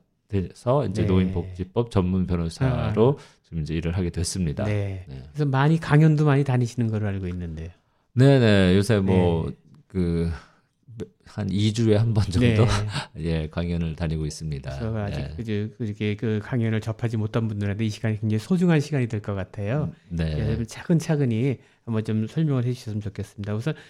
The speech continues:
Speaker 2: 노인복지법과 상속법은, 어, 무엇인지에 대해서 좀 설명 좀 해주시죠.
Speaker 1: 네, 네. 일단은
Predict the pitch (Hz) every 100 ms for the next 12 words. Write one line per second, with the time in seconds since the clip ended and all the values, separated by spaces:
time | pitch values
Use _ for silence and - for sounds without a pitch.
0 | _ 160 175 196 175 175 - 170 175 160
1 | 180 175 175 160 143 170 170 - 87 110
2 | 123 143 143 131 120 113 101 - 104 95
3 | - 147 120 - 104 104 92 - _ 123
4 | 110 135 107 87 78 117 143 156 151 110
5 | -